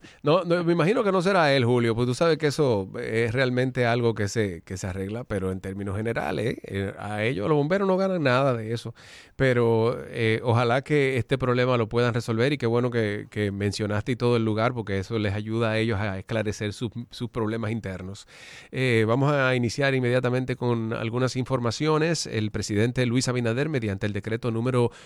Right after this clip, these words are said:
doscientos dieciséis veinticinco, declaró duelo oficial en todo el territorio nacional durante los días veintidós, veintitrés, veinticuatro de abril del dos mil veinticinco por motivo del fallecimiento del Papa Francisco ocurrido este lunes veintiuno de abril.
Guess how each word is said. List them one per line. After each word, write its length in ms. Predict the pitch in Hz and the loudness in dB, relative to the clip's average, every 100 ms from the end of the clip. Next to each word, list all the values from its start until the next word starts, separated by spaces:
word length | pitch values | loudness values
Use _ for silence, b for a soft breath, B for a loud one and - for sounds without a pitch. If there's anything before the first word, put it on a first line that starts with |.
| B - | B -4
doscientos 640 | 113 107 156 156 156 120 | -2 -2 -2 -2 -2 -2
dieciséis 540 | 113 120 110 143 120 | -2 -2 -2 -2 -2
veinticinco, 600 | 113 113 110 165 185 339 | 0 -2 -2 -4 -4 -2
declaró 400 | 175 127 113 127 | -2 0 -2 0
duelo 540 | 135 120 131 160 180 170 | -2 -4 0 0 0 -2
oficial 480 | 135 117 - - 156 | -2 -2 -8 -6 -6
en 100 | 120 | -2
todo 160 | 135 | 0
el 80 | 127 | 0
territorio 480 | 120 117 120 120 117 | -4 -4 -4 -4 -4
nacional 320 | 104 107 104 127 | -4 -6 -6 -6
durante 280 | 139 110 104 | -4 -4 -6
los 140 | 98 | -8
días 280 | 101 120 127 B B B - | -6 -6 -6 B B B -10
veintidós, 640 | 101 101 98 98 104 123 | -2 -2 0 0 0 -2
veintitrés, 480 | 113 104 98 104 113 | -6 -8 -6 -6 -6
veinticuatro 440 | 107 101 101 101 | -8 -8 -8 -6
de 80 | 107 | -6
abril 360 | 92 101 113 120 B B B | -4 -4 -4 -6 B B B
del 180 | - 107 | -4 -2
dos 160 | 107 - | -2 -4
mil 120 | 107 | -2
veinticinco 500 | 107 107 - 127 - | -2 -4 -8 -10 -8
por 140 | 113 | -8
motivo 300 | 127 123 131 | -8 -6 -4
del 100 | 120 | -4
fallecimiento 560 | 120 113 - 107 110 117 | -4 -8 -6 -6 -4 -4
del 140 | 98 | -4
Papa 220 | 104 - | -6 -10
Francisco 560 | 107 104 95 117 104 127 | -8 -8 -6 -8 -6 -6
ocurrido 380 | 117 98 104 101 | -4 -4 -4 -6
este 220 | - 101 | -6 -6
lunes 400 | 98 123 127 113 | -2 0 0 -2
veintiuno 480 | 113 107 101 90 90 | -4 -2 -6 -4 -6
de 60 | |
abril. 340 | 87 82 78 | -6 -10 -14